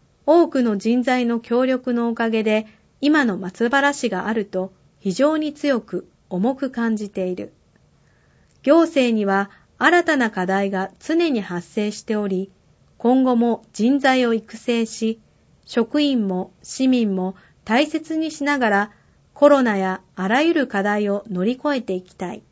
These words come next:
防災行政の進捗と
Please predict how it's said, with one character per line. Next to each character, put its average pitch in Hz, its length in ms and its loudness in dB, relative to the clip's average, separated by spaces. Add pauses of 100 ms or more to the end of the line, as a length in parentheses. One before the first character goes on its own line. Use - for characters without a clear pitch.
(1800)
防 302 200 6
災 349 320 0
行 349 180 4
政 247 380 0
の 180 80 -6
進 220 300 -4
捗 226 280 -6
と 208 300 -4